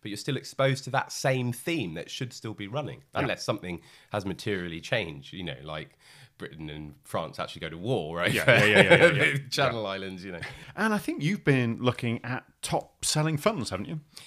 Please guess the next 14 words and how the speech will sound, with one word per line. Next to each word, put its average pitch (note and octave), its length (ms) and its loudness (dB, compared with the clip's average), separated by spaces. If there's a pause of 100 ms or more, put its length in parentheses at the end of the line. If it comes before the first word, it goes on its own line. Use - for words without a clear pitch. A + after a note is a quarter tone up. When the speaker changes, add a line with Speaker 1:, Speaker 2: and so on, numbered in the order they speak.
Speaker 1:
Yeah, F3+ 180 6
I - 40 10
have D#3 180 6
actually. G#2 320 -2
Interactive A2+ 360 0
also, F#2 680 -6
uh, - 380 -14 (180)
g-, - 220 -18
given E2+ 180 -10
me E2 80 -8
some E2 160 -14
data F2+ 380 -6
around E2 460 -4
their, D#2 220 -10